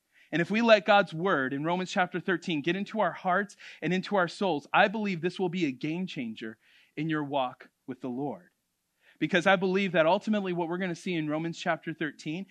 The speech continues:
is that your attitude and responses to those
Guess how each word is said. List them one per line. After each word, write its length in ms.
is 100
that 160
your 220
attitude 640
and 120
responses 640
to 120
those 460